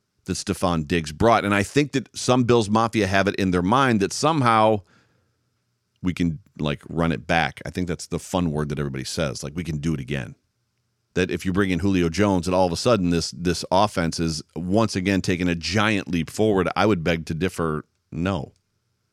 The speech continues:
A big one is, like, you know, you're, we're looking to win the last two games of the season. We're looking to beat Kansas City. We're looking to beat Tampa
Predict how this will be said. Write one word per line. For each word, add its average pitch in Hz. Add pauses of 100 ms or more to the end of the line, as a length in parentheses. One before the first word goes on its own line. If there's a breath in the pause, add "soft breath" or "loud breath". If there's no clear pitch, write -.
(3250)
A 104
big 117
one 113
is, 104
like, 101
you 107
know, 104
you're, 107
we're 107
looking 123
to 120
win 117
the 104
last 104
two 104
games 98
of 87
the 85
season. 95
We're 101
looking 113
to 107
beat 107
Kansas 101
City. 120
We're 98
looking 95
to 95
beat 90
Tampa 98